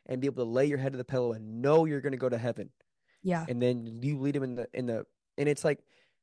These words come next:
Speaker 1: I think it's, it's just awesome 'cause it's like when you, people are such good soul winners. Like, there's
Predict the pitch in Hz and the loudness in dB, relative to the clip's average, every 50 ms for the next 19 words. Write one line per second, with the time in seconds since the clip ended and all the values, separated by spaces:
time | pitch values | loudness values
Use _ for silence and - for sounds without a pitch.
0 | _ _ _ _ _ _ _ _ _ _ _ _ - - 143 160 185 208 202 214 | _ _ _ _ _ _ _ _ _ _ _ _ -2 2 2 4 4 2 2 0
1 | 208 - - - - _ _ _ - 156 139 - - 196 202 180 - - - - | -2 -2 -6 -14 -16 _ _ _ -2 -2 -2 -2 -2 -2 -2 -2 -4 -8 -10 -10
2 | _ - 127 123 131 135 - - 139 123 131 120 120 - 123 117 117 - - 123 | _ 0 2 2 4 2 0 -2 -8 -6 -6 -6 -6 -4 -4 -6 -6 -6 -8 -6
3 | 127 131 127 123 - - _ _ _ _ _ _ _ _ _ _ _ _ _ _ | -6 -4 -6 -6 -8 -12 _ _ _ _ _ _ _ _ _ _ _ _ _ _
4 | - - 185 175 - 214 214 208 170 139 - - - 143 131 - - - 139 127 | -6 -4 -4 -4 0 2 4 4 4 4 0 0 2 2 2 2 0 -2 -4 -4
5 | 117 - - 123 120 120 117 110 95 82 - - - 113 107 - 135 135 131 - | -4 -4 -2 0 0 0 0 -2 -4 -6 -10 -10 -10 -8 -4 -2 -2 -2 -2 -4
6 | - | -8